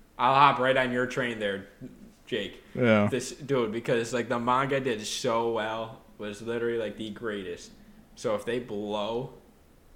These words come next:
Speaker 1: the comeback after ten years and all the steps that, like, animation's taken over the last ten years.
Speaker 2: Yeah.
Speaker 1: Oh, I can't even express how upset I'll be.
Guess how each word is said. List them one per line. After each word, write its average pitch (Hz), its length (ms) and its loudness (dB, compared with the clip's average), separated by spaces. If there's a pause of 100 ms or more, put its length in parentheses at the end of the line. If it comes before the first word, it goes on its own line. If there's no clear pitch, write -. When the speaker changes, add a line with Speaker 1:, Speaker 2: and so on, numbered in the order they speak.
(680)
Speaker 1:
the 101 100 -10
comeback 123 600 -8 (1000)
after 107 240 -8
ten 120 340 -10
years 123 460 -6 (580)
and 131 320 -2
all 120 560 2
the 113 160 -6
steps 117 420 -6
that, 113 320 -6
like, 98 260 -8 (260)
animation's 110 640 -6
taken 110 420 -10
over 110 180 -8
the 110 80 -8
last 117 320 -8
ten 120 200 -8
years. 120 340 -10 (180)
Speaker 2:
Yeah. 98 340 2 (2500)
Speaker 1:
Oh, 87 220 -6 (420)
I 98 100 -10
can't 95 160 -12
even 92 160 -16
express - 380 -12
how 82 140 -8
upset 85 320 -10
I'll 85 160 -10
be. 95 180 -12